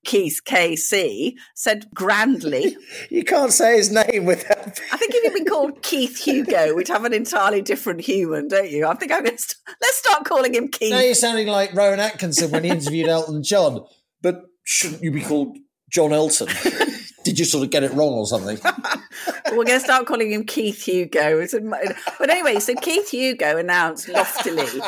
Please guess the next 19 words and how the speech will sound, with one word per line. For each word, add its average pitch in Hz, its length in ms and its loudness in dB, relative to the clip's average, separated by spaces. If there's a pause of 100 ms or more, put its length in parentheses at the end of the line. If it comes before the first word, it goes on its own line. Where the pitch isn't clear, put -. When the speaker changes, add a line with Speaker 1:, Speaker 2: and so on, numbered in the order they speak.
(260)
Speaker 1:
the 523 120 2
Prime 508 260 2 (100)
Minister, - 340 0
he 302 140 -2
said, 254 180 -2 (260)
"We're 254 140 2
not 285 300 2
talking 233 380 -2
about 165 340 0 (340)
quality 202 640 -2
life 202 440 0
assurances." 339 880 0
Speaker 2:
It's - 120 2
a 202 60 2
quality 247 520 4
adjusted 214 560 2
life 190 440 0
year. 156 560 0 (500)
And, 165 280 -6